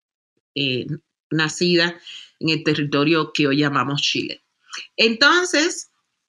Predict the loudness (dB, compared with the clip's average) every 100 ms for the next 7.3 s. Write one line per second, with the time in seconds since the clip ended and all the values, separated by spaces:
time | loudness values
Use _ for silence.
0 | _ _ -2 0 2 2 0 2 2 4
1 | 4 4 2 2 2 0 0 0 0 0
2 | 0 2 2 2 -2 -2 0 0 0 0
3 | -4 0 2 4 2 -2 0 -2 0 0
4 | 2 2 2 2 0 0 0 0 0 0
5 | -2 -6 -6 -4 -4 -4 -4 -2 -2 0
6 | -2 -2 0 0 0 -2 -2 -2 -2 -4
7 | -4 -4 -8